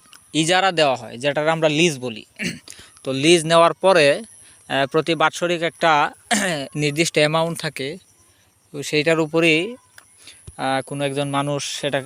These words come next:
সরকারের কাছ থেকে লিজ নেয়। নেয়ার পরে এখান থেকে যে ফসল হয় বা যে ফলন হয় বা যে প্রফিটটা হয়, একটা অংশ, আহ, সরকারের ফান্ডে যায়।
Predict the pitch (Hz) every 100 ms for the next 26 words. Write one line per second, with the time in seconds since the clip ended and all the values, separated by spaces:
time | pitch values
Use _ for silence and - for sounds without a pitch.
0 | - - 139 147 139 139 131 143 139 147
1 | 151 127 123 180 _ _ _ _ - -
2 | - 143 156 170 160 180 180 190 190 185
3 | 180 - 170 196 175 165 165 151 156 143
4 | 156 - 151 156 151 147 143 135 - -
5 | - 131 131 139 147 160 156 175 - 165
6 | 170 143 - 143 143 - 151 143 185 _
7 | _ _ _ _ 127 127 - 143 139 147
8 | 147 - 135 135 135 127 117 160